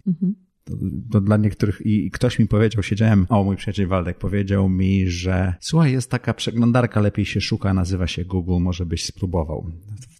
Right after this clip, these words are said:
Speaker 2: Pamiętam dokładnie to miejsce, w którym siedziałem, tam, wiesz, przy stoliku. Ja mówię, o, to nawet fajnie działa.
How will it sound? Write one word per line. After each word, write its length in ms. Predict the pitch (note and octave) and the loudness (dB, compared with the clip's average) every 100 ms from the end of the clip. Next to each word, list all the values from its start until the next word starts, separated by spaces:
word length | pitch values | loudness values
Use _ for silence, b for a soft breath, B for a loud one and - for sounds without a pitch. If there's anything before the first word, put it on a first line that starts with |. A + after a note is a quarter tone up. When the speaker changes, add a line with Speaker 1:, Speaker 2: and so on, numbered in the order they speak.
| _ | _
Speaker 2:
Pamiętam 400 | - A2+ B2 G2+ | 0 2 2 2
dokładnie 680 | G2 - G#2 F#2+ F#2 F2+ F2+ F2+ - F2 | 0 0 -2 0 0 0 -2 -6 -10 -6
to 80 | F2+ | 0
miejsce, 440 | G2 G2 - F#2 | 2 2 0 -8
w 40 | |
którym 200 | - F#2 | -6 -6
siedziałem, 560 | E2 F2 G2+ F2 E2 E2 | -4 -6 -2 0 0 -2
tam, 300 | - E2+ F2 E2+ | -6 -6 -6 -8
wiesz, 360 | D2+ F2+ - G#2 F2+ | -10 -12 -16 -18 -16
przy 160 | - F#2 | -10 -10
stoliku. 500 | - D#2+ E2+ - E2 | -8 -4 -4 -4 -6
Ja 60 | F#2+ | -2
mówię, 240 | F#2 - | -2 0
o, 320 | E4 G3 A2+ - | 2 2 0 -4
to 60 | |
nawet 280 | D#3+ F3+ C3+ | -4 -2 -2
fajnie 360 | - C3 A2+ G2 | -2 0 0 0
działa. 260 | F2+ E2 | -2 -2